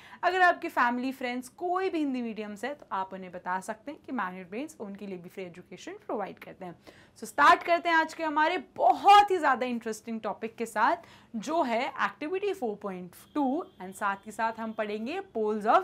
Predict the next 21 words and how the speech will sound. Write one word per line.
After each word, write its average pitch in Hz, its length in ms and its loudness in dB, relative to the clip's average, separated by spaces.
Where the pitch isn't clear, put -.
magnets 190 440 -8
के 392 300 -4
बारे 175 300 -8
में। 240 260 0
तो 330 60 -6
शुरू 415 280 6
करते 403 300 4
हैं 349 360 0
इस 302 120 -10
सेशन 240 340 -2
को 233 240 -8
एक्टिविटी 233 440 -4
फ़ोर 214 220 -8
पॉइंट 196 340 -8
टू 330 180 -2
से, 269 220 -2
जो 220 220 -6
है 247 300 -4
let 214 260 -2
us 359 140 -6
investigate। 196 760 -6